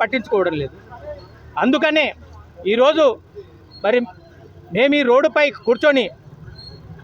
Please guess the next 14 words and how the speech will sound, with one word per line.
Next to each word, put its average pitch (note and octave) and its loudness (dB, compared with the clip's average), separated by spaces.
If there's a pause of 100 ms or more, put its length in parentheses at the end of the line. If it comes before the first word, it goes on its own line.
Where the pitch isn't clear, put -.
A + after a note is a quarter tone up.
(120)
మరి A3+ 2
ఈ A#3+ 0
రోడ్డు D4 4 (280)
ఇంకెప్పుడు A#3 0
చేస్తారు? C#4 2 (1200)
ప్రజలకందరికీ D4+ 0 (480)
ఇబ్బంది C#4+ 2
అవుతుంది. B3 0 (340)
ఈ G#3+ 0
రోడ్డు C4 4
మీదకి D4+ 0
వెళ్ళి C4 0 (720)
మరి C4 2 (840)
రి-, A3+ -2